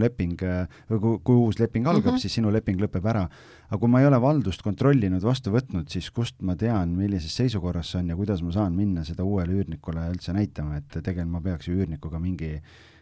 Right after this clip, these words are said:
Speaker 1: mingi, eh, kontrolli nagu ikkagi nagu ära tegema ju.
Speaker 2: No peaks, loomulikult peaks.
Speaker 1: Et
Speaker 2: Aga
Speaker 1: siis lihtsalt kohtuda ja vaadata üle, et kõik
Speaker 2: Jaa.
Speaker 1: on korras, aga,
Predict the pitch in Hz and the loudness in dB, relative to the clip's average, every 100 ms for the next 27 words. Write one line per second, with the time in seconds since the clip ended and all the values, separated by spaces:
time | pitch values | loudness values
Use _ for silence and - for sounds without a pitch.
0 | _ 90 98 92 80 80 76 78 76 73 | _ -2 0 0 -2 -4 -4 -6 -6 -8
1 | 69 - - 92 85 98 90 76 80 85 | -10 -12 -6 -6 -2 0 0 -2 -4 -8
2 | - 78 80 80 80 82 95 90 69 67 | -8 -8 -6 -6 -4 -2 -2 -2 -4 -8
3 | 65 64 - _ _ - - - - 151 | -10 -14 -18 _ _ -16 -16 -20 -6 0
4 | 147 139 139 151 151 - 196 185 165 175 | 2 2 0 0 0 0 0 2 2 0
5 | - 151 - 147 - - - - 151 165 | -4 -8 -4 -6 -6 -14 -8 -2 4 6
6 | 151 143 127 143 139 131 104 101 107 113 | 6 6 4 4 4 4 2 2 2 2
7 | 104 139 147 120 98 - 190 135 123 143 | 0 2 4 4 4 4 4 6 4 4
8 | 98 98 95 | 2 0 0